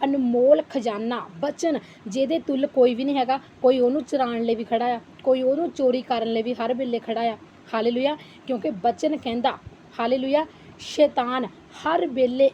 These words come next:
ਇਸ ਸਮੇਂ ਦੀ ਭਾਲ 'ਚ ਰਹਿੰਦਾ, ਕਿਹੜੇ ਵੇਲੇ ਉਹਨੂੰ ਮੌਕਾ ਮਿਲੇ ਤੇ ਮੈਂ ਉਹਨੂੰ ਫਾੜ ਕੇ ਖਾ ਲਵਾਂ।" ਜਿਸ ਤਰ੍ਹਾਂ ਚੋਰ ਦੇਖਦਾ ਕਿ ਅੱਜ ਕੋਈ ਘਰ ਹੈ ਨਹੀਂ,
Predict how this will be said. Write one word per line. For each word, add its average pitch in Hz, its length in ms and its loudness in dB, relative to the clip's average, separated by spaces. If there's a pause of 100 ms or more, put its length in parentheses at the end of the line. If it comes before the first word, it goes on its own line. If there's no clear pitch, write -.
(160)
ਇਸ 302 280 -2
ਸਮੇਂ 247 400 0
ਦੀ 254 100 -6
ਭਾਲ 233 300 -2
'ਚ 247 120 -6
ਰਹਿੰਦਾ, 214 340 -2 (320)
ਕਿਹੜੇ 311 320 2
ਵੇਲੇ 254 460 0
ਉਹਨੂੰ 262 200 0
ਮੌਕਾ 226 420 -2
ਮਿਲੇ 220 280 -4 (360)
ਤੇ 254 80 2
ਮੈਂ 226 180 2
ਉਹਨੂੰ 233 160 -2
ਫਾੜ 208 360 -4
ਕੇ 220 280 -4
ਖਾ 185 200 -8
ਲਵਾਂ।" 165 220 -12 (400)
ਜਿਸ 220 160 -8
ਤਰ੍ਹਾਂ 226 280 0 (120)
ਚੋਰ 254 320 2
ਦੇਖਦਾ 240 460 -4 (180)
ਕਿ 233 160 0
ਅੱਜ 208 140 -4
ਕੋਈ 233 220 0
ਘਰ 220 280 -4
ਹੈ 208 180 -4
ਨਹੀਂ, 277 180 -2